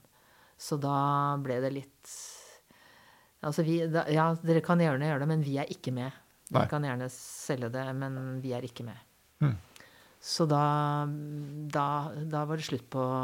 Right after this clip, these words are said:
Speaker 1: den luksusen å ha for folk som jobbet for oss.
Speaker 2: Ja, så da tok dere over det selv?
Speaker 1: Ja.
Speaker 2: Hmm.
Speaker 1: Mm.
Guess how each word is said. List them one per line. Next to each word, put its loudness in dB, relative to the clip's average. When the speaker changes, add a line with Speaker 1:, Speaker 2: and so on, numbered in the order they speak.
Speaker 1:
den -4
luksusen -6
å -2
ha -4
for -8
folk -10
som -8
jobbet -10
for -12
oss. -14
Speaker 2:
Ja, 12
så 6
da 8
tok 4
dere -2
over 10
det 10
selv? 8
Speaker 1:
Ja. 4
Speaker 2:
Hmm. 6
Speaker 1:
Mm. 4